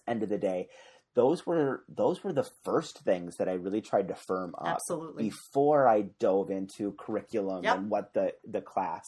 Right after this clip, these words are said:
Speaker 2: Absolutely.
Speaker 1: was gonna look like. Um, and I had never heard it called bell ringers,
Speaker 2: Oh,
Speaker 1: but
Speaker 2: okay.
Speaker 1: it, I, it makes sense
Speaker 2: Yeah.
Speaker 1: once you say it. I just, I have always just thought of it as establishing those routines during non-instructional
Speaker 2: Mm-hmm.
Speaker 1: times.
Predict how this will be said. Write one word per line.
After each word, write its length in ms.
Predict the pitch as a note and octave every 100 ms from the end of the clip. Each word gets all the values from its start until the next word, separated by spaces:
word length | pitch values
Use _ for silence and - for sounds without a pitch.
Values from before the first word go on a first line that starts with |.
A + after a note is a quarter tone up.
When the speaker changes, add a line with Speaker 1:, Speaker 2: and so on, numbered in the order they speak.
| - -
Speaker 2:
Absolutely. 400 | C#3 - - D#3+
Speaker 1:
was 80 | A2
gonna 180 | A#2 G2+
look 280 | G2 F#2+
like. 400 | F#2+ D#2+ - - -
Um, 380 | G#2+ G2+ F#2+ -
and 460 | A#2 G#2+ G#2+ G2 _ - -
I 80 | C#3
had 140 | C#3+
never 180 | E3 D#3+
heard 260 | - D3+
it 120 | C#3 -
called 760 | - G2 F#2+ F#2 A2+ B2+ -
bell 160 | C#3 F#3
ringers, 480 | C#3+ E2+ - - -
Speaker 2:
Oh, 80 | F3+
Speaker 1:
but 140 | C#3
Speaker 2:
okay. 200 | - G3+ G3+
Speaker 1:
it, 40 |
I, 120 | D#3 -
it 100 | F3
makes 240 | E3 D3+ -
sense 320 | A3+ D3+ -
Speaker 2:
Yeah. 120 | D#3
Speaker 1:
once 140 | D3
you 80 | D3
say 200 | C#3+ D3+
it. 80 | C3+
I 60 | C3+
just, 220 | C3+ C3+ _ - - -
I 80 | C#3
have 140 | C#3
always 280 | - C3 C3
just 200 | - -
thought 240 | B2 A2 A2
of 100 | G#2
it 140 | G#2
as 100 | G2
establishing 1080 | G2+ - G2+ F2+ G2+ G2 - G2+ G2 F#2 F#2+
those 300 | F#2+ F2+ -
routines 800 | F#2+ F2+ - C#3+ A#2+ G#2+ G#2 G#2
during 320 | F#2+ F#2+ F#2+
non-instructional 880 | F#2+ F2 E2+ E2+ - - - - -
Speaker 2:
Mm-hmm. 100 | F3
Speaker 1:
times. 420 | - F3+ F3+ -